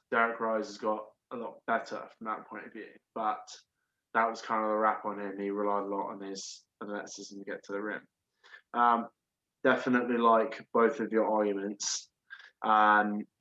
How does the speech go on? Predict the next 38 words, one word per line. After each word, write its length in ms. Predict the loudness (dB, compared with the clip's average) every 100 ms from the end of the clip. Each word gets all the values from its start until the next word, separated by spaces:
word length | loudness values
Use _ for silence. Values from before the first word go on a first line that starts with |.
| _ _ _ _ _ _ _ _
just, 560 | 6 8 6 0 -4 -8 _ _ _ _ _ _ _ _ _ _ _ _ -2
just 280 | 2 4 2
as 100 | -2
a 60 |
side 320 | -2 2 4 2 -4
note, 300 | -4 -2 -4 -10 _ _ _ _ 4
that 260 | 4 4
whole 220 | 4 2
Grant 300 | 6 6 6
Hill 160 | 6 4
thing, 480 | 4 2 2 -2 -10 _ _ -14
if 140 | -4
you 80 | 2
guys 180 | 4 6
have 80 | 4
ever 100 | 2
seen 200 | -2 0
Open 320 | 0 0 -2
Court, 440 | 0 4 4 2 -4
it's 140 | -6
where 120 | -2 0
they 60 |
have, 320 | 0 0 0
like, 180 | 0 -2
all 180 | -2 2
the, 420 | 4 2 0 -2
like, 240 | -2 -2 2
old 160 | 0 2
guys 260 | 0 0
talking 260 | -4 -4 -2
about 320 | 2 2 2
what 180 | 2 0
ifs 280 | -2 -4 -8
and 120 | -8
stuff 200 | -8 -8 -6
like 180 | -6 0
that. 280 | 2 2 0 -6 -14 -12 -10 -12 -16 _
And 580 | 4 6 6 4 0 -4